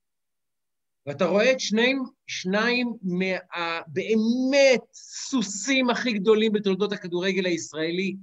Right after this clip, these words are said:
ever, רצים באגף אחד על השני. עכשיו, רוני, כמו טאטאלה, רץ אחרי שלמה שירזי, כל הקו, למעלה למטה. שלמה שירזי,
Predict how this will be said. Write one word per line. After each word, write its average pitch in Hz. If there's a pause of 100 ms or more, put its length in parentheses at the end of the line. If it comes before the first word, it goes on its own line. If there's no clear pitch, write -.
(260)
ever, 175 (400)
רצים 214
באגף 160 (180)
אחד 185
על 208
השני. 233 (840)
עכשיו, 175
רוני, 247 (520)
כמו 196
טאטאלה, 190 (120)
רץ 190
אחרי 185
שלמה 196
שירזי, 156 (500)
כל 185
הקו, 196 (400)
למעלה 165
למטה. 220 (520)
שלמה 285
שירזי, 262